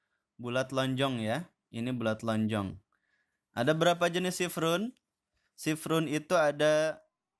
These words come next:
dua. Ada bulat bundar disebut tanda sifrun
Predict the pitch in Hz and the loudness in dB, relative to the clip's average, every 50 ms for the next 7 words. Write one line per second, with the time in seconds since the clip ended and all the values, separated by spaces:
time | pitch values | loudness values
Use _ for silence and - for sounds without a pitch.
0 | _ - 123 120 127 135 143 135 117 98 - - _ _ _ _ _ _ _ _ | _ -18 -12 -8 -6 -2 0 0 -2 -2 -4 -10 _ _ _ _ _ _ _ _
1 | _ _ _ _ _ _ _ _ _ _ _ _ _ _ _ _ _ _ _ _ | _ _ _ _ _ _ _ _ _ _ _ _ _ _ _ _ _ _ _ _
2 | _ _ _ _ _ _ _ _ _ _ _ _ - 120 127 139 151 156 160 156 | _ _ _ _ _ _ _ _ _ _ _ _ -8 -8 -4 0 2 2 2 0
3 | 151 147 147 139 139 139 - - - 131 131 131 139 139 135 131 127 127 123 123 | -2 -4 -2 0 0 0 -2 -6 -14 -10 -6 -4 -2 -2 -2 0 2 4 4 4
4 | 135 160 170 156 147 135 131 - 143 139 135 135 143 165 165 - _ - 139 135 | 4 0 -4 -6 -6 -4 -2 -2 -2 -2 -2 0 0 0 0 -2 _ 2 2 2
5 | 135 135 139 147 151 - - 139 135 131 - - 139 151 165 170 185 196 | 2 0 0 -2 -2 -2 -4 -4 -6 -6 -6 -4 -2 -2 -2 -2 -4 -6